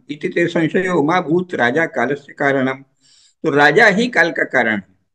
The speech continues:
तो, और इसी तरह शुक्र नीति में कहा गया है कि "युग प्रवर्तको राजा", राजा ही युग का प्रवर्तक है। शुक्र नीति सार में भी कहा है, शुक्र नीति में भी कहा है और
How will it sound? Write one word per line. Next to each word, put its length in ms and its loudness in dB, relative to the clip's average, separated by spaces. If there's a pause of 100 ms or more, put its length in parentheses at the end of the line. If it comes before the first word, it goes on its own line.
(680)
तो, 460 2 (180)
और 120 2
इसी 160 2
तरह 180 0
शुक्र 280 0
नीति 260 4
में 160 2
कहा 180 2
गया 220 4
है 220 0 (460)
कि 280 0
"युग 340 0
प्रवर्तको 580 0
राजा", 340 0 (720)
राजा 320 2
ही 140 2
युग 260 -2
का 100 -8
प्रवर्तक 540 -4 (100)
है। 60 -20 (360)
शुक्र 220 -4
नीति 260 -2
सार 280 2
में 140 -2
भी 120 -2
कहा 260 0
है, 320 -6 (760)
शुक्र 200 -6
नीति 280 0
में 160 -4
भी 140 -2
कहा 240 0
है 280 -4 (460)
और 440 0